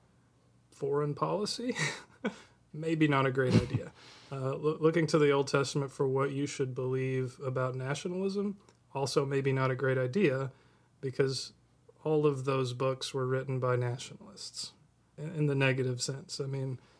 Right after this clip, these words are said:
Speaker 1: the, the oldest portions of the Old Testament aren't even monotheistic. They are henotheistic, which means they accept the existence of multiple deities,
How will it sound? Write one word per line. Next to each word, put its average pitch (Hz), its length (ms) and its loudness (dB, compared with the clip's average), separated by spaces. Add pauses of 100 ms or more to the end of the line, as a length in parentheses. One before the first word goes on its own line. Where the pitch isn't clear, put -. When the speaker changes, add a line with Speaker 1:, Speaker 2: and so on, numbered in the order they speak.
(120)
Speaker 1:
the, 139 300 -10
the 135 80 -6
oldest 143 380 4
portions 131 340 0
of 127 40 0
the 127 80 0
Old 127 140 0
Testament 135 420 -4
aren't 135 200 0
even 131 320 0
monotheistic. 135 920 0
They 135 200 -6
are 135 340 -8 (420)
henotheistic, 123 920 0
which - 200 -14
means 127 380 -4 (280)
they 127 120 0
accept 147 380 0
the 139 60 0
existence 131 480 -4
of 131 120 -2
multiple 131 400 -6
deities, 127 680 -2